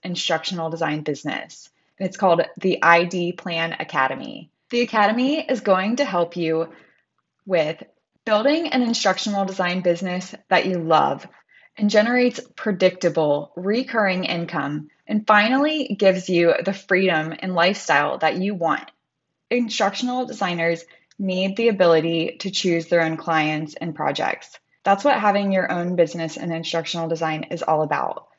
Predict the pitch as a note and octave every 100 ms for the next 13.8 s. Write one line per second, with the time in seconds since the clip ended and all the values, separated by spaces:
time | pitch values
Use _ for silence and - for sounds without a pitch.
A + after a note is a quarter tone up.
0 | _ _ _ - A3+ D#4 F#4 A#3+ A3 A3+
1 | G#3 F3+ E3+ D#3+ - G#3 G#3 G#3+ A3 B3+
2 | C#4 C4 G3+ - F3 E3+ F#3 F#3+ G#3 G3
3 | G3 G3 - D#3+ D3 D#3 - - _ _
4 | _ _ - G#3+ A#3 F#3 G#3+ C4 A3+ -
5 | G#3+ A#3 D4 - F#3+ E3 D#3 D#3+ E3 -
6 | - _ - G3 - A3 G#3 F3 F3 G3
7 | F3 E3+ F3+ F3 E3 D#3+ D3+ F#3+ G3 F3+
8 | F3+ G3 F3+ F3+ D3+ D#3 E3 D3+ D#3 -
9 | - _ - F3+ F3+ E3+ G3+ F3 - _
10 | G3 F#3+ G3+ F#3+ F#3+ F3 E3+ - E3+ F#3
11 | F3 F3 E3+ D#3+ D#3 D3 E3 - - _
12 | _ _ _ _ - A#3+ D4 F4 D4+ -
13 | B3+ A3+ G#3 F#3 F3+ E3 D#3+